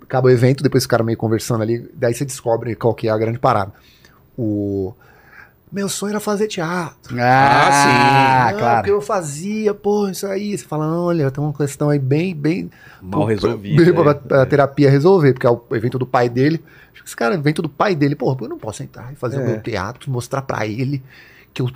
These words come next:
Speaker 1: podia sim ser o ator, Art. <laughs> Falei, "Cara, pss,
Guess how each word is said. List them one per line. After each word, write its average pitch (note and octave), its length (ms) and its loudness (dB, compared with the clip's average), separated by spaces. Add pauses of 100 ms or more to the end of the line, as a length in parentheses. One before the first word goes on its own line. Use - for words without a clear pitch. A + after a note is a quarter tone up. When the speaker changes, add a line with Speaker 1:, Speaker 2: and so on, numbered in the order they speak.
Speaker 1:
podia D3+ 460 2
sim D4+ 600 0
ser - 160 2
o E4+ 240 4
ator, F4+ 500 4
Art. E4+ 280 0 (240)
<laughs> - 220 -8
Falei, - 180 -6
"Cara, G#2+ 440 -2 (220)
pss, - 360 -12